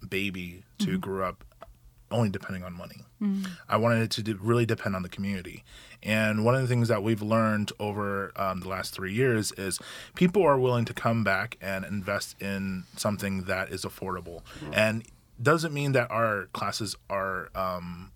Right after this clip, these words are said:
Speaker 1: less valuable, because our, our, our, our classes are actually, in fact, just as good as you would get, like, a Sur La Table or Hip Cooks.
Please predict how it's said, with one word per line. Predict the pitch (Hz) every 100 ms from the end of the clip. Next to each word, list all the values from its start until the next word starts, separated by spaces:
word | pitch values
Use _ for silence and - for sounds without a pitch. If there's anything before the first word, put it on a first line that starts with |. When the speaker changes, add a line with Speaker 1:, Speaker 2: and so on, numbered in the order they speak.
| -
Speaker 1:
less | 104 -
valuable, | 87 92 98 120 147 - - - -
because | 104 120
our, | 117 123
our, | 107 147 110
our, | 123 123 -
our | 120
classes | 123 131 123 120
are | 110
actually, | 110 - 104
in | 98
fact, | 104 98 - - - - - - _ -
just | - 143 - -
as | 123 107
good | 120 107
as | 101 95
you | 98
would | 95
get, | 98
like, | 87
a | 95
Sur | - 98
La | 92
Table | - - 85 82 -
or | 92
Hip | - 98
Cooks. | - - -